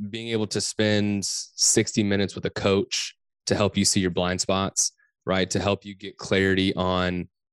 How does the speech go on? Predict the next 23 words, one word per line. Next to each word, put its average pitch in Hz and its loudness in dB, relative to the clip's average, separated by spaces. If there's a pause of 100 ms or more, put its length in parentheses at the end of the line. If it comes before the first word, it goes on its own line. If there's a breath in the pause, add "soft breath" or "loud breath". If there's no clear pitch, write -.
uh, 87 -2
where 98 2
you're 98 2
going 95 2
and, 92 -2
and 90 -4
the 87 -2
choices 98 -2
that 98 -2
you're 87 -2
making, 92 -2
and 90 -4
are 95 0
those 92 -2
choices 95 0
aligning 90 -2
with 90 2
where 92 2
you're 90 2
going? 95 0 (640 soft breath)
You 95 0
know, 95 2
we, 104 2